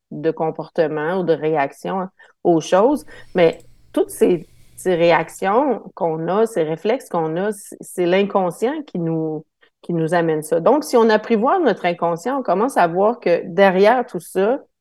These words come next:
il y a peut-être des dimensions ou des éléments, des décisions qu'on a pris dans le temps qui ont fait qu'on, qu'on agit d'une certaine façon.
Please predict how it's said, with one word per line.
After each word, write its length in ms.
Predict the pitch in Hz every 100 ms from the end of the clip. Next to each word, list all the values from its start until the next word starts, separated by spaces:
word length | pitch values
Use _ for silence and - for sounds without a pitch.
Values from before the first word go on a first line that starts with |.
| _ _ _ -
il 40 |
y 20 |
a 40 | 180
peut-être 320 | 277 359 233
des 240 | 202 202
dimensions 720 | 175 165 190 180 170 - 277 285
ou 60 |
des 320 | 185 175 175 214
éléments, 420 | 254 175 175 226
des 160 | 196
décisions 720 | 160 196 254 190 170 170 220
qu'on 180 | 247 170
a 80 | 147
pris 180 | - -
dans 160 | 240
le 80 | 170
temps 280 | 156 175 254 - _ _ _ _ _
qui 100 | 196
ont 140 | 185
fait 300 | 160 208 220 - _ _ _ _ _ _ _ _ _ _ _ _
qu'on, 200 | - 175
qu'on 280 | - 175 175
agit 280 | 160 156 185
d'une 160 | 180
certaine 360 | 160 156 170 160
façon. 360 | 156 151 -